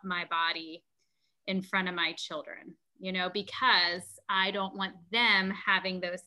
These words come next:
thoughts. So I don't know if you can talk a little more about that, um, maybe expand on that a little bit more, 'cause I just think that's really important. A lot of us, that's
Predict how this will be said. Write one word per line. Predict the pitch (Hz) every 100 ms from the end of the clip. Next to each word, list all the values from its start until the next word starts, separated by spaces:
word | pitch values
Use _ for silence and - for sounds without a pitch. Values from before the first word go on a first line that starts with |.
| -
thoughts. | 165 - - - - _ _ _ - _ _
So | - 202 190 185 180 180
I | 185
don't | 185 180
know |
if | 190
you | 214
can | 214
talk | - 233 233
a |
little | 220 220
more | 202 202 208 202 185 -
about | 196 - 190 190 - -
that, | 170 170 170 - -
um, | 185 170 170 180 185
maybe | 196 185
expand | 185 - - 202 196
on | 185
that | 185
a | 185
little | 190 196
bit | 190
more, | 247
'cause | 254
I | 233
just | 220 247
think | 269 226
that's | 226 214 202 -
really | 190 226 240 254 247
important. | 233 208 - 254 233 202
A | 190
lot | 196 202 220
of | 262 247
us, | 226 - - -
that's | 220 -